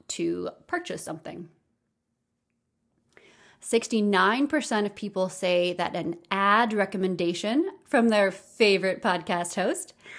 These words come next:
has led them to purchase something. I, again, am part of this. I currently have purchased the Whoop fitness band as well as athletic greens,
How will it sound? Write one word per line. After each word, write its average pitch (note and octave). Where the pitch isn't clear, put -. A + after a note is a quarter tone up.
has G3+
led G3+
them A#3+
to C4
purchase E3+
something. -
I, E3
again, A3
am F3
part A3+
of A3+
this. G#3+
I F3+
currently F#3+
have F3+
purchased F3
the E3
Whoop A3+
fitness A3+
band F#3
as E3
well E3
as D#3
athletic D#3
greens, G#3+